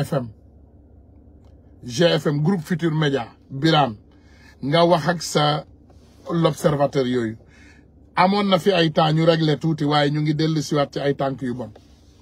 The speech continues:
Delloo siwaat leen seen xel. Nguuru Macky Sall gi dafa jeex ba pare. Macky Sall, kenn ku ànd ak sagoom dootul ànd ak moom.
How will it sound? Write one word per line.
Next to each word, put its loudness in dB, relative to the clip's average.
Delloo 4
siwaat 0
leen -2
seen -6
xel. -12
Nguuru 6
Macky 2
Sall 2
gi 0
dafa -2
jeex 0
ba 0
pare. -8
Macky 2
Sall, 2
kenn 2
ku -2
ànd 4
ak 0
sagoom -2
dootul -4
ànd -4
ak -6
moom. -10